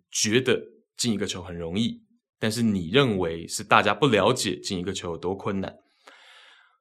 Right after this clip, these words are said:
那 Ekitike 这边答到说，“进球很困难。当然，当你打开了机器的开关，它会变得容易一些。”我举个例子，当我准备迎接职业生涯的第一个进球，我等待它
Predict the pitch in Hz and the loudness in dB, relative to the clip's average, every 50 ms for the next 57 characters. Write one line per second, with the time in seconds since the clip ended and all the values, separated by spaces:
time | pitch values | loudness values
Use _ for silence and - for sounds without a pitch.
0 | _ - 98 90 - 92 - - - 104 113 104 95 107 110 110 107 110 98 90 | _ -4 -4 -2 -4 -6 -8 -8 -4 -2 -2 -2 0 0 0 0 2 4 4 4
1 | 101 120 120 113 104 - - 98 98 101 101 101 - - _ - 123 117 104 104 | 4 4 2 2 2 0 0 0 0 0 0 -4 -6 -12 _ -4 -4 -2 -2 -2
2 | 92 87 90 87 85 - - 151 117 101 95 - - - - _ _ _ _ _ | -4 -6 -8 -10 -8 -2 0 0 0 0 -2 -4 -8 -12 -20 _ _ _ _ _
3 | _ _ _ _ _ _ _ _ _ _ - 147 165 175 151 113 104 107 127 131 | _ _ _ _ _ _ _ _ _ _ 2 4 4 6 6 4 4 4 2 2
4 | 127 120 107 107 87 85 - - 117 120 113 107 107 - 113 110 110 - 117 98 | 2 2 2 2 2 2 0 -2 0 0 0 0 -2 -2 -4 -2 -2 -2 -2 -2
5 | 95 - - 110 110 110 110 117 107 104 101 104 - 107 101 101 98 107 98 92 | -2 -2 0 0 0 2 4 2 2 2 0 -4 -4 -4 -2 -2 -2 -2 -2 -2
6 | 92 92 92 110 131 139 123 113 110 - - 98 98 98 98 - - _ _ _ | -2 -2 0 0 0 0 0 0 0 0 0 0 -2 -2 -4 -8 -14 _ _ _
7 | _ _ _ _ 101 101 104 - 101 95 101 131 123 113 - - - - _ _ | _ _ _ _ -10 -8 -8 -6 -4 -2 0 0 -2 -2 -6 -10 -14 -16 _ _
8 | - - _ _ _ _ _ _ - 147 147 156 156 139 123 123 120 - - 101 | -20 -20 _ _ _ _ _ _ 0 2 4 4 4 4 2 2 0 0 0 0
9 | 90 90 87 143 135 123 - - 104 107 110 110 117 120 120 120 117 - 101 107 | 0 0 2 2 4 4 2 2 0 -2 -2 0 0 0 0 0 -2 -2 0 0
10 | 117 117 117 113 107 107 95 90 92 90 - - 113 117 117 113 - - 117 104 | 0 0 0 0 0 0 0 0 -2 -2 -4 -4 -4 -2 -2 -4 -2 -2 -2 -2
11 | 98 - 98 78 73 - _ _ _ _ _ - 98 98 101 95 87 110 107 104 | -2 -4 -6 -8 -10 -14 _ _ _ _ _ -12 -8 -6 -6 -2 0 2 2 2
12 | - 107 101 101 104 | 2 2 2 2 2